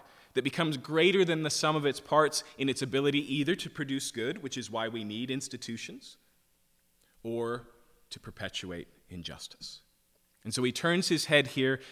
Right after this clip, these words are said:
and he focuses primarily on Jerusalem, the capital city of Judea, and of the temple, the place, the home base, if you will, for Israel spiritually.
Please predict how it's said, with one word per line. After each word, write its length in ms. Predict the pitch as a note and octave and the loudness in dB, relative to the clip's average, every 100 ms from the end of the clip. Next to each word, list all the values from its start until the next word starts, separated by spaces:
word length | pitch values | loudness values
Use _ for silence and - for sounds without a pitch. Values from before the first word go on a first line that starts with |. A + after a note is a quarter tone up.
| - | -6
and 60 | A#2+ | -6
he 60 | |
focuses 540 | A2+ C3+ C3 B2+ A#2+ - | -2 -2 -2 -8 -8 -10
primarily 800 | - A2+ A2 C3 D#3+ E3+ E3+ | -8 -6 -4 -2 -2 0 -2
on 240 | C#3 A#2+ A2 | -2 -2 -4
Jerusalem, 720 | G#2 F#2 G#2+ C#3 - D3+ A3+ - _ _ _ _ _ - | -8 -6 -4 -4 -4 -4 -6 -10 _ _ _ _ _ -12
the 80 | |
capital 540 | - - C#3 D3+ D3+ C#3+ | -10 6 8 8 0 0
city 480 | - C#3 C#3 G#3+ - _ _ _ _ - | 0 -2 -2 -4 -12 _ _ _ _ -16
of 140 | G2 | -12
Judea, 500 | - G#2+ G2+ A2+ D3+ - _ _ _ _ _ _ _ | -10 -8 -6 -6 -8 -12 _ _ _ _ _ _ _
and 140 | G2+ G#2 | -6 -6
of 140 | F#2 | -6
the 80 | F#2+ | -10
temple, 460 | - G#2+ G2 D2+ C#2+ _ _ _ _ _ _ _ _ | -10 -8 -10 -12 -20 _ _ _ _ _ _ _ _
the 100 | F2 | -18
place, 640 | - A2 A#2 G2 - - - _ _ _ | -12 -4 -2 -2 -4 -8 -10 _ _ _
the 120 | F#2+ | -10
home 540 | F#2 - A#2+ B2 B2+ B2 | -8 -8 -4 0 0 0
base, 480 | A2 G#2+ F2+ - - _ _ | 0 -2 -2 -6 -8 _ _
if 160 | F#2 G2 | -12 -8
you 100 | F#2+ | -8
will, 400 | F2+ E2+ E2 E2+ _ _ | -6 -8 -8 -14 _ _
for 160 | - G#2 | -10 -8
Israel 600 | F#2+ F2+ F2+ F2+ E2 E2 _ - | -6 -8 -8 -8 -8 -12 _ -14
spiritually. 880 | - - F#2+ F2+ E2 - D2+ C#2+ | -12 -8 -6 -6 -8 -12 -14 -18